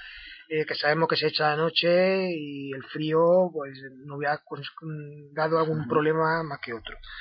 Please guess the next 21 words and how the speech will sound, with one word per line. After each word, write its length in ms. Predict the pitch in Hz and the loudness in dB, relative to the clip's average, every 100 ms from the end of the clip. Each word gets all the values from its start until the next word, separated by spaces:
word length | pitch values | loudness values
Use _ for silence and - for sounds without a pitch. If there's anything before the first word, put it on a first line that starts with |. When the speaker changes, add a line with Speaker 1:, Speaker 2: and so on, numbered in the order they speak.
| - - - - - | -14 -14 -12 -2 6
Speaker 1:
Ahí, 140 | 180 | 8
ahí 160 | 180 202 | 10 10
intervino 420 | 220 214 214 220 | 8 6 6 8
muy 180 | 214 202 | 8 6
bien 320 | 202 202 214 | 6 4 4
el 160 | 196 180 | 2 2
tema 380 | 180 190 190 | 2 4 2
de, 220 | 180 170 165 | 2 0 2
ya 80 | |
lo 60 | 170 | 2
hemos 140 | 170 | 0
comentado, 520 | - 165 165 160 165 165 | 0 0 0 0 0 0
más 220 | 160 160 | 0 0
de 60 | |
una 120 | 160 151 | -2 0
ruta, 520 | 175 196 190 190 208 | -2 2 2 4 2
eh, 260 | 180 160 | 0 -2
la 80 | 151 | -4
utilización 720 | 156 160 156 147 165 175 180 180 | -6 -6 -8 -8 2 2 2 2
de 140 | 165 | 0
los 140 | 151 | 0